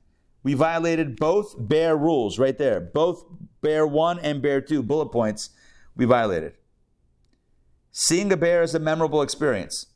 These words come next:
But remember, you are a visitor in their home. Let's all work together to avoid confrontations.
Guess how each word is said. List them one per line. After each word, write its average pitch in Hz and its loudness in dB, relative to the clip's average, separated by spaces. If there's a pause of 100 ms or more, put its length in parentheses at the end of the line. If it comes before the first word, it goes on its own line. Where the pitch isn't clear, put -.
(560)
But 120 0
remember, 151 0
you 143 0
are 139 2
a 127 0
visitor 147 -2
in 135 0
their 123 0
home. 151 0
Let's 135 0
all 135 4
work 131 0
together 107 0 (260)
to 127 -2
avoid 131 2
confrontations. 120 -4